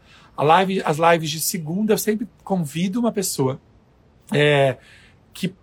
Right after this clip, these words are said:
a live de segunda chama Imagina Se Ela Não Se Liberta,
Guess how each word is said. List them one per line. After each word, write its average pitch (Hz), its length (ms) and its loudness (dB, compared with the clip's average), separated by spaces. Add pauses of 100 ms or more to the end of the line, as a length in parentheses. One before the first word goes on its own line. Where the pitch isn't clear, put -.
(600)
a 156 120 4
live 165 240 6
de 151 80 -10
segunda 170 380 -2
chama 165 320 0
Imagina 156 460 0
Se - 100 0
Ela 185 140 0
Não 190 160 -2
Se 214 140 -6
Liberta, 123 600 -2